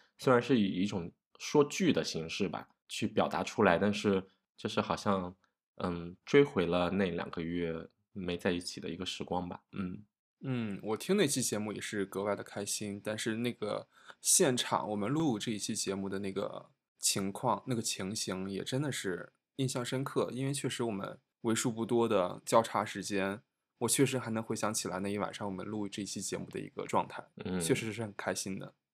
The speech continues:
Speaker 1: 是的。
Speaker 2: 嗯。
Speaker 1: 好了，那我这儿就是这么几期节目了，说了四期，你那儿也说了三期。
Speaker 2: 嗯。
Speaker 1: 那接下来我就想说说，就是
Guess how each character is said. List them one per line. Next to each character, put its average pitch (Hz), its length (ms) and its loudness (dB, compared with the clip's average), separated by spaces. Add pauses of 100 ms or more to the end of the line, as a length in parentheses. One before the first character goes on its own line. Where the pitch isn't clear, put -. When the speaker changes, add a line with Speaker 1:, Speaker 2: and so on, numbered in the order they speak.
(200)
Speaker 1:
是 - 260 -4
的。 - 160 -6
Speaker 2:
嗯。 - 140 -8 (680)
Speaker 1:
好 87 120 2
了， 98 300 0 (100)
那 104 100 -4
我 90 160 -4
这 98 140 0
儿 92 60 2
就 98 140 -6
是 95 160 -4
这 104 140 -4
么 95 100 -2
几 - 140 -8
期 90 140 -6
节 87 120 -2
目 82 160 -2
了， 85 220 -2
说 - 180 -6
了 87 60 -2
四 - 220 -4
期， 82 480 -6
你 87 100 -4
那 85 120 -4
儿 82 100 -2
也 80 80 -6
说 - 160 -8
了 82 60 -6
三 92 260 -2
期。 95 340 -6 (380)
Speaker 2:
嗯。 113 260 -2 (480)
Speaker 1:
那 120 140 2
接 131 160 2
下 135 200 6
来 110 440 8
我 104 160 2
就 110 120 -2
想 90 240 -4
说 104 220 0
说， 104 320 4
就 101 140 -4
是 92 340 0